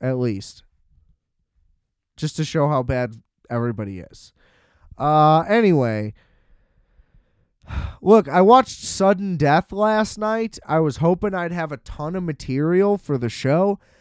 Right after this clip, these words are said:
I just don't. Um, I'm on the record on this very podcast of loving, like,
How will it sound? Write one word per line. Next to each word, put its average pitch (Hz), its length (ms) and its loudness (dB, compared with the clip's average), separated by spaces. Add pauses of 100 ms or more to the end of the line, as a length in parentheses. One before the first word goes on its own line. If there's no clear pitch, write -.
(340)
I 175 160 4
just 170 440 0
don't. 156 560 0 (640)
Um, 123 460 -2
I'm 202 300 0
on 202 180 2
the 190 100 2
record 202 600 0 (480)
on 160 220 0
this 170 200 -2
very 175 280 0
podcast 170 840 -2
of 135 160 -4
loving, 123 880 2 (240)
like, 139 360 -6